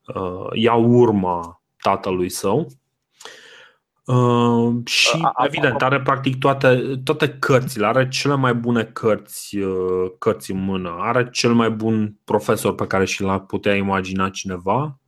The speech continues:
Speaker 1: Uh, uh, deci, practic, m, are cel mai, uh, cel mai mare as în mânecă din punct de vedere intelectual, dar, în același timp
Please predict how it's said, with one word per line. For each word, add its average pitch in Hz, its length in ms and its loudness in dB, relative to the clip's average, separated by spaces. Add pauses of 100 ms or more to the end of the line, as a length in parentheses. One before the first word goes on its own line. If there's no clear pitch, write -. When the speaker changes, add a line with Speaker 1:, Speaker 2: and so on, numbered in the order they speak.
(300)
Speaker 1:
Uh, 101 600 2 (300)
uh, 101 320 2 (300)
deci, 101 360 -4
practic, 101 640 -2
m, 98 500 0
are 104 320 0
cel - 340 0
mai, 101 680 2
uh, 90 1500 -2 (520)
cel - 180 2
mai 107 120 4
mare 101 280 4
as 98 260 0
în 98 80 -2
mânecă 95 360 -2
din 95 140 -6
punct 98 320 -6
de 95 60 -6
vedere 95 220 -6
intelectual, 95 680 -6 (540)
dar, 117 160 0
în 127 80 2
același 151 460 2
timp 165 440 0